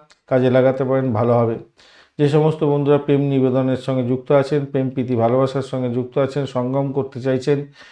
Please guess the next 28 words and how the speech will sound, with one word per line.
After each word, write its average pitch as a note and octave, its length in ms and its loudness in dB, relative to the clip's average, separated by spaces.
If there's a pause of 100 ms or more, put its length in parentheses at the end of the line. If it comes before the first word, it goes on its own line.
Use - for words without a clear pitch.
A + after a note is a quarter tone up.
(120)
সঙ্গীত, D#3 360 0
নাটক, D3 340 2
চিত্রকলা, C#3+ 500 2
খাবার C3+ 360 2
দ্রব্যের C3+ 280 2
ব্যবসা B2+ 320 0
বাণিজ্য C#3 280 2
করছেন, C#3 400 -2
বিনোদনমূলক C3 840 0
কাজের B2 240 0
সঙ্গে B2 300 -4
যুক্ত B2 300 -4
আছেন, C#3 360 0 (500)
যারা C3+ 200 4
স্টেজ C#3+ 340 0
পারফর্ম C3 380 2
করেন C3+ 280 0
তাদের C3 280 0
ক্ষেত্রে B2+ 300 -4
বলবো B2 420 0
যদি B2+ 200 -2
বিশেষ B2+ 340 -4
কোনো C3 200 -4
ডিসিশন B2 420 -6
নিতে C3 260 -2
হয় C#3 100 0
সেক্ষেত্রে B2+ 420 -6
নটা B2 400 0